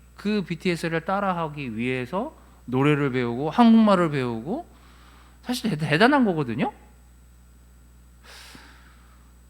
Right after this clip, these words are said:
전 비티에스 뭐 노래를 좋아하긴 하지만 제가 이렇게 아미로 활동하진 않는데,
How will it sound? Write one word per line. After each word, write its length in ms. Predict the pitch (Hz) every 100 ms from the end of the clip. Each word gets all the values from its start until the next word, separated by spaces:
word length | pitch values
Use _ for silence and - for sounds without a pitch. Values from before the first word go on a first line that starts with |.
| -
전 240 | - 220
비티에스 380 | 214 196 233 220
뭐 140 | 170 160
노래를 360 | 151 185 185
좋아하긴 520 | - 147 175 202 196
하지만 800 | 190 185 185 165 151 165 107 80 -
제가 180 | - 147
이렇게 260 | 139 165 -
아미로 460 | - - 170 226 208
활동하진 560 | 208 202 233 - 160 117
않는데, 760 | 98 117 107 98 107 104 78